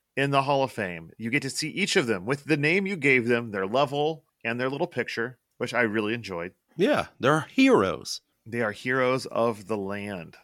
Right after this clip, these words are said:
Speaker 1: And this is very slow, but at the end, it also shows you. You are now a hero. You are in the Hall of Fame.
Speaker 2: As I should
Speaker 1: You
Speaker 2: be.
Speaker 1: are given a final Pokédex rating.
Speaker 2: Ah,
Speaker 1: And
Speaker 2: man.
Speaker 1: then <laughs> you get a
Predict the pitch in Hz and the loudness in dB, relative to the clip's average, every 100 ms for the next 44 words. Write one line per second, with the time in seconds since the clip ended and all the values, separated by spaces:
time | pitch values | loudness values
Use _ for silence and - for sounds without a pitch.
0 | _ - 131 139 143 147 170 123 135 139 | _ -2 0 0 -2 0 0 2 2 0
1 | - 120 85 90 _ - 127 131 143 147 | 0 -2 -2 -6 _ -6 -2 0 0 0
2 | 135 120 135 151 143 147 151 135 185 156 | 2 2 0 -2 -2 -2 -2 -2 0 0
3 | 85 107 190 160 110 104 87 - 85 90 | -2 -2 2 4 4 0 0 -6 -12 -12
4 | 85 85 120 139 110 127 113 117 110 92 | -12 -10 -4 0 0 -2 -4 0 2 0
5 | - 95 87 - _ _ - 85 87 - | -2 -8 -10 -12 _ _ -4 -2 0 0
6 | 95 117 139 123 147 143 151 135 - _ | 0 2 0 2 2 2 0 -4 -16 _
7 | 131 135 - 131 135 160 180 165 - 165 | -2 -2 -2 -2 0 2 0 -2 -2 -2
8 | 180 190 113 98 - 104 90 80 - _ | -2 -4 -2 -2 -4 -8 -8 -10 -18 _
9 | _ - 82 120 139 139 147 196 175 _ | _ -6 -4 -2 0 0 0 -2 -10 _
10 | _ - 101 - _ _ 123 127 123 127 | _ -18 -18 -18 _ _ -4 -2 2 2
11 | 131 135 | 2 2